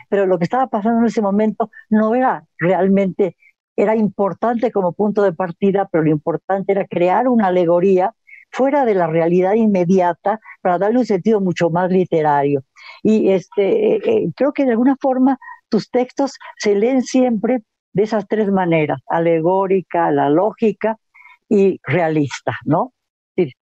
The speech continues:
realista y siempre uno empieza con lo realista y acaba separándose. Además, lo que me parece interesante también en esta novela tuya es que va más allá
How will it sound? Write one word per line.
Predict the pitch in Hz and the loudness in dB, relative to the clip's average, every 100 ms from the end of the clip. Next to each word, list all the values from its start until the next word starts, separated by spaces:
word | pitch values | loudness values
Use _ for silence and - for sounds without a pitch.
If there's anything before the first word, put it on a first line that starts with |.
| _ _ | _ _
realista | 170 170 180 226 247 - 262 | -2 0 2 0 0 -2 -2
y | - 214 | 0 -2
siempre | 190 202 196 240 202 | 0 0 0 0 0
uno | 202 214 | 2 2
empieza | 190 - 220 226 208 175 | 0 0 0 0 -2 -2
con | 165 | -2
lo | 147 | 0
realista | 151 151 180 165 - 220 _ _ - | 0 0 0 -2 -6 -6 _ _ -6
y | |
acaba | 160 175 170 | -4 -2 -4
separándose. | 165 165 156 147 135 135 131 135 _ _ - | -4 -4 0 0 0 -2 -4 -6 _ _ -4
Además, | 185 214 | 0 0
lo | 233 202 | 0 0
que | |
me | 185 | -2
parece | - 190 226 | 0 -2 0
interesante | 226 180 175 190 185 196 | 0 0 0 -2 -2 -2
también | 175 170 165 180 | -2 -2 0 2
en | 170 170 | 2 0
esta | 170 180 | 0 -2
novela | 160 160 165 151 | 0 2 0 -2
tuya | - 262 175 175 208 _ - - _ | 0 0 2 -2 -2 _ -20 -20 _
es | - 208 | -2 -2
que | - 220 - _ - - _ _ _ - | 0 0 -2 _ -20 -20 _ _ _ -4
va | 208 247 | -2 0
más | 277 277 | 0 0
allá | 240 202 202 254 | -2 0 0 0